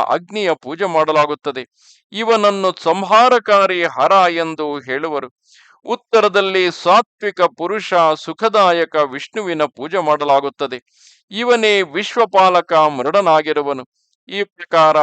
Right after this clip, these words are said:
ಪಶ್ಚಿಮದಲ್ಲಿ ಇಪ್ಪತ್ತೈದು ತತ್ವಗಳ ಸಾಕ್ಷಿ,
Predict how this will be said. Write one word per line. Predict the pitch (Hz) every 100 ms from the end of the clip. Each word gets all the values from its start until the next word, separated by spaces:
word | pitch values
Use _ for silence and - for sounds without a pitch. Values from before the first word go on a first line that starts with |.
| 147
ಪಶ್ಚಿಮದಲ್ಲಿ | - 147 - 226 190 165 160 156 139
ಇಪ್ಪತ್ತೈದು | 143 - - - _ 208 190 175 165 -
ತತ್ವಗಳ | 160 - 196 180 160 147
ಸಾಕ್ಷಿ, | 139 139 160 - -